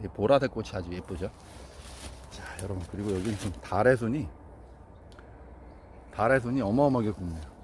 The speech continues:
이런 것들은 계속 나물이 가능해요.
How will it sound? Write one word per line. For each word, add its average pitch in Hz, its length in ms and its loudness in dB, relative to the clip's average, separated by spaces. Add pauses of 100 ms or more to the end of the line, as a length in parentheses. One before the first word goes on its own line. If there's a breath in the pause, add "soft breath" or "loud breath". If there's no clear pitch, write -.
(3500 loud breath)
이런 143 140 6
것들은 151 420 6
계속 127 260 8
나물이 110 300 8
가능해요. 92 500 -2